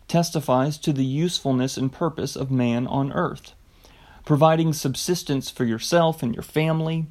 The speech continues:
through labor locates human dignity in the energies of sweat, diligence, character, and intelligence.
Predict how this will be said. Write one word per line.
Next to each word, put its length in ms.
through 260
labor 560
locates 500
human 420
dignity 440
in 240
the 180
energies 580
of 160
sweat, 540
diligence, 760
character, 640
and 220
intelligence. 800